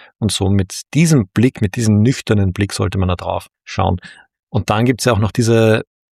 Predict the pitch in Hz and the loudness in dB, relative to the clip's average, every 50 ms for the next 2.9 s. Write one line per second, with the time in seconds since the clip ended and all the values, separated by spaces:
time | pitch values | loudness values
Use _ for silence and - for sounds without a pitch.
0 | _ _ _ - 123 120 107 - - - - - - - 95 95 107 110 117 123 | _ _ _ -6 -4 -2 -2 -2 -2 -4 -4 -6 -6 -6 -6 -4 -2 0 2 2
1 | 135 123 110 - - 110 113 107 - - 113 113 110 113 117 117 101 92 87 82 | 2 2 2 0 -4 -4 -4 -2 0 0 0 0 0 -2 -2 -2 0 -2 -2 -2
2 | - _ _ - _ _ _ _ - 113 104 98 107 - - 113 110 104 | -6 _ _ -20 _ _ _ _ -6 -4 -2 -2 -2 0 2 0 0 0